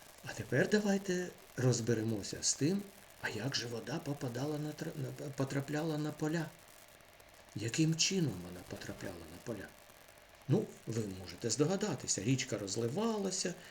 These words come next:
широко і затоплювала поля. Але коли річка зливається і входить в свої береги, то вода ж уходить з полів. Залишає там лише мул,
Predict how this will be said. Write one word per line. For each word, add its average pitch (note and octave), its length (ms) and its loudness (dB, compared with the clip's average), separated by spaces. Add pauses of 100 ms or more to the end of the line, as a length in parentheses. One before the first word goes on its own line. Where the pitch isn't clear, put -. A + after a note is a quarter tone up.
(140)
широко F3+ 800 2 (240)
і G#3 80 8
затоплювала G#2+ 680 4 (100)
поля. F#2+ 200 -4 (460)
Але A#2+ 260 6
коли A2 280 2
річка G2+ 380 0
зливається G2 640 4
і C#3 40 10
входить G2+ 400 2
в - 40 -2
свої F#2+ 400 2
береги, A2 520 2 (520)
то G#2 380 6 (920)
вода G#2+ 260 0
ж C3+ 100 0
уходить F3+ 420 4
з - 60 4
полів. - 340 -6 (1600)
Залишає G2+ 500 2
там G2+ 240 -4
лише A2 260 2
мул, G3 220 4